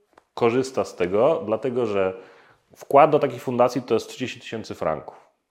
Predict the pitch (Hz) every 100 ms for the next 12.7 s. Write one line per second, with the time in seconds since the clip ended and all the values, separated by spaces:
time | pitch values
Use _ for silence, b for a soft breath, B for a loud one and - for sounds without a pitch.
0 | _ - - 110 131 - - 110 - 113
1 | 107 104 95 80 - - b b b b
2 | _ - 123 143 - 139 135 139 135 98
3 | 85 76 - - 101 117 123 110 123 143
4 | 120 117 113 107 101 120 - - 98 98
5 | 113 101 98 95 104 95 98 85 - 104
6 | 87 78 71 - 120 185 - b b b
7 | b b - 98 107 104 104 101 101 92
8 | 90 - 92 87 92 85 - 82 80 80
9 | 82 175 - - 80 78 73 - 151 -
10 | _ _ _ _ _ _ _ _ - -
11 | 117 113 117 120 117 110 135 - 113 104
12 | 104 104 92 87 - 131 151